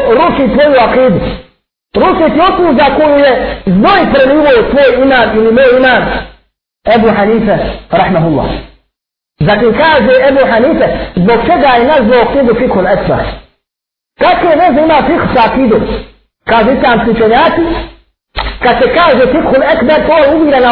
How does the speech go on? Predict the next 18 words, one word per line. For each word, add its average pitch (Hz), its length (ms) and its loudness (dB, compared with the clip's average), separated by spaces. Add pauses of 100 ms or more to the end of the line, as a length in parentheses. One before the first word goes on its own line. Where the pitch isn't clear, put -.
akidu, 240 400 0
na 190 160 -2
akidetska 269 500 0
shvatanja 269 400 0
na - 80 -2
tevhid, 214 320 0 (360)
tevhid. 180 380 0 (340)
A 240 100 0 (100)
kad 277 140 0
se 277 120 0
kaže 277 260 0 (100)
fikh, 381 180 -2 (300)
aludira 277 580 0
na 294 160 2 (460)
propise 320 540 0 (100)
vezane 262 460 2 (680)
u 247 80 2 (120)
pravnom 269 340 2